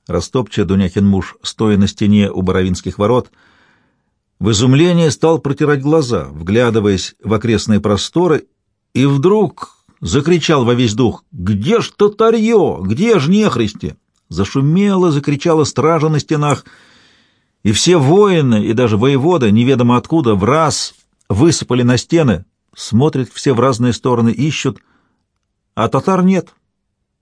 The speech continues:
словно сквозь землю провалились. «Ушли!» — кричат кругом, «ушли!» «А может, западня сие, хитрость ордынская?»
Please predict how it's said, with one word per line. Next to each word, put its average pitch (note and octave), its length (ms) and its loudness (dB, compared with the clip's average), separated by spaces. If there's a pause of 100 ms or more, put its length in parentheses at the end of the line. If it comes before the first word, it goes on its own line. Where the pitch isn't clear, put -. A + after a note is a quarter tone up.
(260)
словно C3+ 300 2
сквозь D#3 280 2
землю A#2 320 2
провалились. G2+ 600 -2 (200)
«Ушли!» — G#3 580 0
кричат C#3+ 380 -2
кругом, G#2 360 -2
«ушли!» G3 540 0 (760)
«А - 120 -4
может, A2+ 200 2
западня C#3+ 600 0
сие, B2 400 0
хитрость D#3+ 560 0
ордынская?» A2+ 640 -2